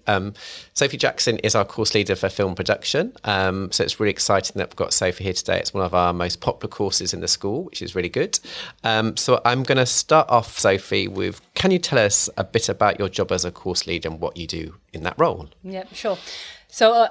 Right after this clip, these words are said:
Speaker 2: also I'm the course leader for the B A, um, film production,
Speaker 1: That is
Speaker 2: and of course
Speaker 1: good.
Speaker 2: we also have an M A in film and T V
Speaker 1: Yeah.
Speaker 2: production.
Speaker 1: Thank you for correcting me, Sophie. <laughs>
Speaker 2: <laughs>
Speaker 1: We will get to meet Kathy at a later date,
Speaker 2: Yeah.
Speaker 1: so it's great.
Speaker 2: Um, uh, it, to, so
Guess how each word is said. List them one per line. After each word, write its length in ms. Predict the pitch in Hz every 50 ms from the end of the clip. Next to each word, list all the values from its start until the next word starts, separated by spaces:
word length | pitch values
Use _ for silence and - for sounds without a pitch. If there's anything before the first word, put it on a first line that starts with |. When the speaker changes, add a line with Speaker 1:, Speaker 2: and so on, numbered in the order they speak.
| - -
Speaker 2:
also 220 | 226 220 - 254
I'm 160 | 233 226 220 220
the 60 | 240
course 240 | 233 - 240 220 226
leader 140 | 233 196 185
for 140 | 175 - 202
the 100 | 170 180
B 240 | 160 165 247 262 247
A, 340 | 190 160 151 156 156 165 170 _ _ _ _ -
um, 200 | - 180 175 170
film 260 | 165 - - 185 180
production, 460 | 175 - 208 170 165 - - - - 180
Speaker 1:
That 140 | - 165
is 40 | 165 165
Speaker 2:
and 80 | 165 165
of 40 | -
course 220 | - 190 175 160
Speaker 1:
good. 140 | 156 - 180
Speaker 2:
we 60 | 185
also 400 | - 226 208 226 220 - 170 160
have 300 | 151 170 165 160 156 - -
an 160 | 180 175 165
M 180 | 170 170 165 165
A 160 | 156 156 156
in 120 | 151 156
film 240 | 156 - 175 160 156
and 80 | 156 151
T 160 | - 165 156
V 80 | 151 151
Speaker 1:
Yeah. 60 | 147 143
Speaker 2:
production. 540 | - 123 135 156 - - - 170 - - -
Speaker 1:
Thank 260 | - 101 98 - -
you 60 | 104 92
for 120 | - -
correcting 380 | - - 98 - - - - 78
me, 100 | 76 -
Sophie. 440 | - 78 76 78 - - 95 90 - -
<laughs> 460 | - 185 185 214 185 - 339 - 151 - - - -
Speaker 2:
<laughs> 60 | -
Speaker 1:
We 100 | 135 135
will 140 | 135 139 139
get 160 | 143 127 -
to 80 | - 123
meet 160 | 117 - -
Kathy 240 | - 104 - - -
at 100 | - 98
a 20 |
later 280 | 92 95 90 - - 82
date, 240 | - - - - -
Speaker 2:
Yeah. 120 | - 175 - -
Speaker 1:
so 140 | - - -
it's 120 | - -
great. 280 | - - 78 78 78 - -
Speaker 2:
Um, 360 | - 226 220 220 233 214 - - - - _ _ _ _ _ _ _ - -
uh, 180 | 233 247 254 - - _ _ -
it, 160 | - 269 -
to, 300 | - 294 277 - - 254
so 280 | - - 311 320 294